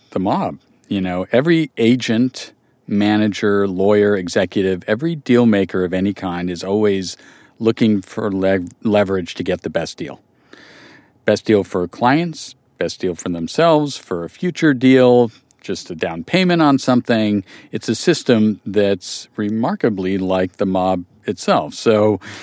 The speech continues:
as far as influencing the greenlight process, I'd say it's separate from the deal-making process in that greenlighting starts out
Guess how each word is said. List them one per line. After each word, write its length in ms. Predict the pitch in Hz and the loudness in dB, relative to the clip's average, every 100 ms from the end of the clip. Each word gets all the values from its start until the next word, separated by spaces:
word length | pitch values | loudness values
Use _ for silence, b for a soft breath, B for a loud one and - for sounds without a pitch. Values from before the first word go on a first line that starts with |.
| B B B _ | B B B _
as 120 | 127 | -4
far 180 | - 147 | 2 2
as 140 | 127 - | 2 0
influencing 580 | 147 156 160 139 123 110 | -2 0 4 4 4 2
the 80 | 104 | 0
greenlight 480 | 95 180 156 120 98 | 0 2 4 4 2
process, 580 | 117 104 - 104 98 | 0 0 0 -2 -2
I'd 200 | 110 98 | -4 -6
say 380 | - - 101 101 | -4 0 2 2
it's 200 | 95 82 | 0 -2
separate 520 | - - 185 - 113 - | -10 -4 -2 0 -2 -2
from 160 | 107 | -4
the 100 | 95 | -4
deal-making 600 | 85 90 85 82 - 80 | -4 -6 -6 -8 -10 -14
process 720 | - 82 80 - 85 87 - - | -12 -14 -12 -12 -12 -10 -12 -10
in 220 | 95 87 | -6 -4
that 320 | 87 87 87 | -4 -6 -8
greenlighting 560 | - 107 117 104 95 92 | -2 2 2 2 0 -4
starts 420 | - 95 90 - | -4 -4 -4 -6
out 240 | 90 87 | -6 -6